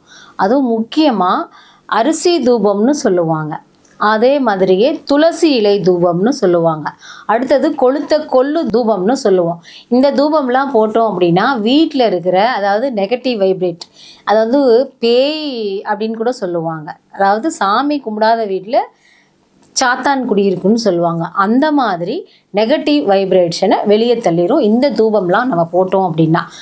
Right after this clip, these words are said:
மாலை நேரங்கள்ல அவசியம் தூபம் போடணும். இன்னொன்னு வந்து பாத்தீங்கன்னா, வெள்ளிக்கிழமை கம்பல்சரி நம்ம வந்துட்டு அரிசி தூபம் போடணும். அதே மாதிரியே மாட்டு சாணம் இருக்கு இல்லையா,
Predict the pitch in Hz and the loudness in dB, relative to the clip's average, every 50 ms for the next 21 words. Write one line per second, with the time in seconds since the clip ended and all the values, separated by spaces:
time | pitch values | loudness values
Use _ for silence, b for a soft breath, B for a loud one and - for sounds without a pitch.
0 | B B B 185 196 202 226 262 302 320 294 262 233 220 214 202 214 269 370 294 | B B B 0 0 2 2 0 0 0 0 2 2 2 2 0 0 0 0 0
1 | 220 220 226 226 - 269 285 277 202 202 202 214 202 185 190 180 175 170 226 320 | 0 -2 -4 -4 -4 -4 -4 -2 -2 -2 -2 -2 -2 -2 -2 -4 -2 -4 -4 -6
2 | 440 - B B B B B B 247 269 302 392 440 427 339 277 269 320 302 285 | -6 -10 B B B B B B 0 2 4 4 4 2 0 0 -2 -2 0 0
3 | 233 - 220 214 262 311 320 233 233 240 262 302 359 381 381 294 240 208 202 208 | 0 0 0 0 0 0 0 0 0 0 0 0 -2 -2 0 0 -2 -2 -2 -2
4 | 254 311 311 - 233 220 247 285 285 - 349 339 302 - - 220 226 262 254 220 | -6 -6 -4 -4 -4 -4 -4 -6 -6 -4 -2 -2 -2 0 0 0 2 2 0 -2
5 | 190 185 170 170 170 170 170 175 170 - 311 403 523 - - 226 277 339 370 370 | -2 -4 -4 -6 -4 -4 -4 -4 -4 -2 0 0 0 0 0 0 2 0 0 0
6 | - 349 339 330 233 175 208 202 190 220 269 302 - - 180 185 175 170 160 175 | 0 0 0 0 2 2 2 2 2 0 -2 -2 -2 0 0 2 2 2 0 0
7 | 208 285 285 b b b b b b 208 220 214 262 285 330 330 285 233 214 190 | -2 -2 -4 b b b b b b -2 0 2 2 0 2 0 0 0 0 0
8 | 196 196 208 262 285 247 208 214 226 254 285 330 302 - - 349 - - - - | 0 0 2 2 2 2 2 2 2 2 2 0 -2 -2 -4 -4 -4 -4 -4 -2
9 | - 233 220 226 247 277 294 294 269 220 196 180 180 180 170 170 165 180 196 208 | 0 0 0 0 0 -2 -2 -2 -2 -2 -2 -4 -4 -4 -4 -2 0 0 0 -2
10 | 190 | -2